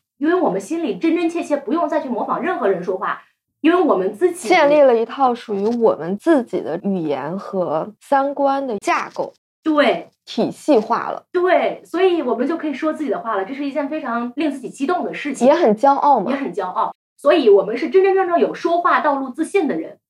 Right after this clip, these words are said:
Speaker 1: 我们才去做这个播客。然后第二呢，王姐是给我做这个节目很大的安全感的，因为我从小到大呢，都是一个在生活中非常姐的人，包括在家里也当姐，在学校里也当姐，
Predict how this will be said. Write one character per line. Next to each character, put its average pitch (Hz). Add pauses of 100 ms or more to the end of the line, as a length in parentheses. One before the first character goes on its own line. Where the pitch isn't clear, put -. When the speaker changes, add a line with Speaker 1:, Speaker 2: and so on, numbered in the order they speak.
(100)
Speaker 1:
我 196
们 226
才 196
去 202
做 311
这 170
个 -
播 165
客。 - (420)
然 277
后 359
第 370
二 339
呢， 254 (140)
王 226
姐 214
是 277
给 226
我 214
做 254
这 262
个 247
节 196
目 233
很 208
大 208
的 208
安 226
全 180
感 175
的， - (340)
因 320
为 339
我 -
从 240
小 233
到 247
大 240
呢， 180
都 214
是 226
一 -
个 220
在 226
生 247
活 226
中 233
非 247
常 226
姐 -
的 160
人， 156
包 208
括 208
在 233
家 254
里 226
也 170
当 190
姐， 170
在 220
学 208
校 277
里 180
也 -
当 226
姐， 165